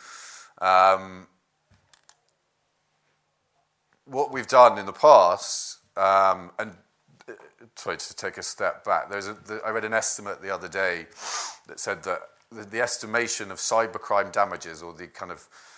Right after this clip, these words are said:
um, the measurable impact of cybercrime globally on organizations, is estimated in twenty twenty-one to be six trillion dollars, um,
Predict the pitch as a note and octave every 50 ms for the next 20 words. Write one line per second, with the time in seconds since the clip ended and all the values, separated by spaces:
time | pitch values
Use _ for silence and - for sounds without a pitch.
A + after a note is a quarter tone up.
0 | - - - - - _ _ _ - F2+ F#2 F2+ F2+ F2+ F2+ F2 F2 E2+ D#2+ D#2
1 | D#2 _ _ _ _ _ _ _ _ _ _ _ _ - A#2 G#2+ G#2+ A2+ B2 B2+
2 | B2 B2 - B2 B2+ A#2 A2 G2 G2+ G2+ G#2 G2+ G2+ F#2+ F2 - - D2+ C#2 -
3 | - - - - D#2 - - - G2+ G#2 G2+ F2 - E2 - - D#2+ D#2+ D#2 D#2
4 | D#2+ D2+ D2+ D2+ - _ _ _ _ _ _ _ _ _ _ - - G#2+ G2 G2+
5 | G2+ G2 F2 F2+ E2 E2 E2 E2+ F2 F2 F2 E2 F2 E2 D#2+ D#2+ E2 E2 F2+ F2
6 | E2+ - - - D#2+ D2+ D#2 D2 - - - - - - E2 G2 A2 - - -
7 | F2+ F#2 F#2 F2 - - F2+ E2 - - F#2+ F2+ F2 - F#2 - - F#2 F2+ F2
8 | - - F#2 E2 F2 E2+ D2+ D2+ D2+ C#2+ C#2+ _ _ _ _ _ - - - E2
9 | D2 _ - E2+ E2 D#2+ D#2 D2+ D#2 D2+ D2 D2+ - - - - - - - -
10 | - - G2+ F2+ F2 E2+ E2+ E2+ D#2 E2 D2+ C#2+ C#2 C#2 - - - - _ _
11 | _ - - - - - - - - _ _ - - D2 D2+ D2+ D2